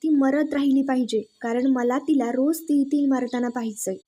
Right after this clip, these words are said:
आणि त्याच्यासाठी आता मी एक मोठा खेळ खेळणार आहे." आता ऐश्वर्याच्या डोक्यामध्ये भलतंच काहीतरी सुरू असतं,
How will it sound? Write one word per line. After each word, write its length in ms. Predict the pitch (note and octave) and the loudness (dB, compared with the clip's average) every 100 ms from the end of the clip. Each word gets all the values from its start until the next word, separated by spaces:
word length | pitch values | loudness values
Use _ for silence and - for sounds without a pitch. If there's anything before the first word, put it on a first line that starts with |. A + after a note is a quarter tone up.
| - | -8
आणि 200 | B3+ C4+ | -2 -2
त्याच्यासाठी 760 | C#4 B3+ C#4+ D4+ F4 D4+ - B3 | 0 -2 -2 -2 -2 -4 -4 -4
आता 280 | C4 C4 C4+ | -4 -4 -2
मी 160 | C4+ C#4+ | 0 0
एक 120 | D4 | 0
मोठा 500 | C4+ C4 B3+ _ D4 C#4+ | 0 0 -2 _ -6 -2
खेळ 160 | D4+ C#4+ | 0 0
खेळणार 460 | C#4+ C4 A#3 A3+ | 0 0 0 -2
आहे." 100 | G#3 - | -4 -8
आता 220 | A3+ C#4+ C#4+ | -14 -6 -2
ऐश्वर्याच्या 580 | C4+ C4 B3+ B3+ B3+ | -2 0 -2 0 -2
डोक्यामध्ये 640 | D#4+ D4+ - C#4 C#4+ C4 B3 | 0 0 0 -2 0 0 0
भलतंच 480 | B3 C#4 B3+ C#4+ C#4 | 0 0 0 -4 -6
काहीतरी 360 | C#4+ C#4 B3+ C4+ | -2 0 0 0
सुरू 260 | C#4 B3 | 0 0
असतं, 380 | A#3+ A#3 - G#3+ | 0 -2 -4 -6